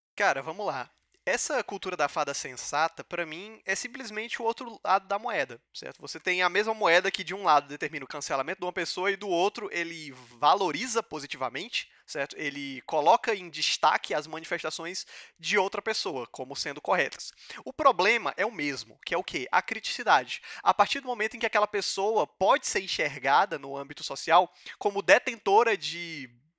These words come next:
boas palavras, palavras sábias, e as pessoas deixem de analisar o conteúdo daquelas manifestações. Então, pra mim, apesar de, claro, por ser uma valorização positiva, você pode simplesmente ignorar,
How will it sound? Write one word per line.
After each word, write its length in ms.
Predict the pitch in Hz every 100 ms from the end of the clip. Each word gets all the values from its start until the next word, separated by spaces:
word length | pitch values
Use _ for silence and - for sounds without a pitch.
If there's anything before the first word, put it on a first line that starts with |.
| _
boas 480 | _ 131 127 185 196
palavras, 580 | - 147 139 175 160 160
palavras 400 | - 143 151 151
sábias, 480 | - 139 151 180 - - - -
e 80 |
as 80 | 226
pessoas 360 | - 240 240 170
deixem 520 | 143 202 311 - 254
de 120 | 185
analisar 720 | 220 214 208 202 135 151 170 247 - - -
o 140 | 220
conteúdo 520 | - 302 - 233 226
daquelas 320 | 233 240 226
manifestações. 760 | 208 208 214 202 269 226 147 - - -
Então, 240 | - 277 294
pra 240 | 302 269
mim, 400 | 190 226 269 - -
apesar 420 | 180 - 160 185
de, 120 | 190
claro, 300 | - - 143
por 180 | 131 175
ser 140 | - 190
uma 120 | 175
valorização 520 | 156 147 143 143 160
positiva, 600 | - 147 135 - 214 214
você 200 | 147 185
pode 220 | - 175
simplesmente 560 | 214 220 220 175 202 -
ignorar, 500 | 202 190 247 254 131